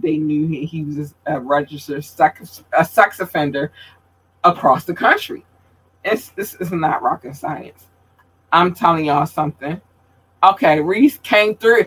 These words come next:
Hey, baby. Um, it became news because he did not register, which I just said, and he was connected to Nikki.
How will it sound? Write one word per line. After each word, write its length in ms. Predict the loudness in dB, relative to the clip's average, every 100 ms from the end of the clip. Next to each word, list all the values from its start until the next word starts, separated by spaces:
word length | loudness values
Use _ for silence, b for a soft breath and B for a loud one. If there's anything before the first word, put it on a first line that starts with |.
| 4
Hey, 300 | 6 6 4
baby. 560 | 4 4 4 0 -2 -4 b b b 2
Um, 340 | 6 6 4 0
it 180 | -4
became 640 | -4 -6 -4 -2 -2 -6 -10
news 300 | -12 -14 -12
because 420 | -10 -6 -6 -6
he 220 | -10 -10
did 260 | -4 -2 2
not 320 | 4 4 4
register, 640 | 4 4 2 -6 -4 -4
which 240 | -4 0 2
I 120 | 2
just 280 | 0 -6 -4
said, 420 | -4 -2 -4 -6 b b b 0
and 440 | 2 2 0 -4 -10 _
he 200 | -8 -4
was 160 | -4 -4
connected 640 | -2 2 2 2 0 -6 -4
to 140 | 0
Nikki. 540 | 2 0 -4 -10 -10